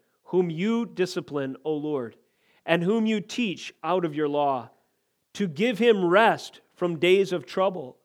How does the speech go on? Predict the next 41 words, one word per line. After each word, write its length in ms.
<clears throat> 220
until 560
a 60
pit 320
is 140
dug 320
for 140
the 80
wicked." 380
Does 120
that 180
not 240
describe 440
Noah? 400
Could 120
that 240
not 220
des-, 280
describe 540
us? 340
"Blessed 380
is 220
the 80
man 280
whom 180
you 120
discipline, 540
O 100
Lord. 360
The 80
Lord 260
corrects 440
those 340
whom 160
he 140
loves." 520
But 100
if 100
the 80
Lord's 460
eyes 480